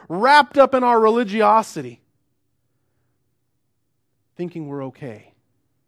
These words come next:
And meanwhile, Jesus is saying, "I didn't come for the si-, I didn't come for the well." How do you see yourself?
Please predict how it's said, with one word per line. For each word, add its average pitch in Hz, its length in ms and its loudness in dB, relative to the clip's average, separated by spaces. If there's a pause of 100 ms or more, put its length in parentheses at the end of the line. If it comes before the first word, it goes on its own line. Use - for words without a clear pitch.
(800)
And 139 200 -10
meanwhile, 151 720 -8 (260)
Jesus 151 380 -14
is 131 80 -20
saying, 123 340 -14
"I 147 100 -12
didn't 294 240 -14
come 285 200 -10
for 233 120 -14
the 190 120 -16
si-, - 240 -16
I 190 120 -6
didn't 311 200 -8
come 330 200 -8
for 269 100 -14
the 240 80 -8
well." 110 440 -12 (1800)
How 311 280 2
do 330 60 0
you 277 200 0
see 254 640 -4 (120)
yourself? 220 960 0